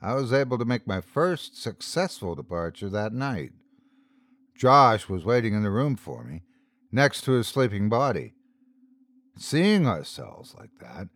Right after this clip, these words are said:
was fascinating in and of itself, but I wanted more than anything to see the world outside, a world where adventure and discovery awaited us.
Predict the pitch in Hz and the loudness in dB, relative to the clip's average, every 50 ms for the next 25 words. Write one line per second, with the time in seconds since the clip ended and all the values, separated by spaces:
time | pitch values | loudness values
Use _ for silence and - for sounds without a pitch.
0 | _ _ _ _ _ _ _ _ _ - - 95 95 90 - - - _ _ _ | _ _ _ _ _ _ _ _ _ -10 -8 -6 -6 -6 -8 -12 -16 _ _ _
1 | _ _ - - - - 131 143 170 185 180 - - 196 143 131 120 120 107 - | _ _ -20 -16 -6 -2 -2 0 0 -2 -4 -6 -8 -10 -10 -10 -14 -16 -18 -18
2 | - - - 104 110 113 110 98 85 85 85 71 73 - - - - - 156 160 | -16 -12 -6 -4 -2 -2 -2 -2 -4 -6 -8 -10 -12 -12 -14 -10 -2 2 4 4
3 | 135 98 82 - _ _ _ _ _ _ _ _ _ _ _ _ - - 120 151 | 4 4 2 -2 _ _ _ _ _ _ _ _ _ _ _ _ -6 -2 2 2
4 | 190 214 233 226 214 170 143 127 127 135 151 147 139 131 117 120 117 113 123 135 | 2 2 2 2 2 2 2 2 2 2 4 4 4 4 4 2 0 0 0 0
5 | 135 104 107 - 98 87 92 113 110 101 - - - 135 131 123 127 117 120 127 | -2 -2 -4 -4 -4 -4 -4 -4 -4 -6 -10 -8 -6 -6 -4 -4 -4 0 2 4
6 | 127 123 117 113 110 101 - - - 196 202 190 - 85 - 107 104 104 - _ | 4 4 4 4 2 0 -2 -6 -4 -2 -2 0 0 -2 -2 -6 -10 -14 -18 _
7 | _ _ _ _ _ _ _ _ _ _ _ - - 101 113 143 160 160 151 143 | _ _ _ _ _ _ _ _ _ _ _ -10 -6 0 4 8 10 10 12 10
8 | 135 117 117 123 123 120 117 113 107 95 98 127 147 156 139 - - 120 117 117 | 10 8 6 6 6 6 6 4 4 2 2 2 2 2 0 0 -4 -4 -2 0
9 | 113 110 110 98 104 - - - - 160 147 123 98 101 101 107 113 123 131 127 | 0 0 0 -2 -4 -6 -8 -4 0 2 2 2 2 0 -2 0 0 -2 0 0
10 | 127 120 113 90 76 64 123 113 - - - - - - | 0 0 0 -2 -4 -10 -12 -16 -16 -18 -20 -20 -20 -20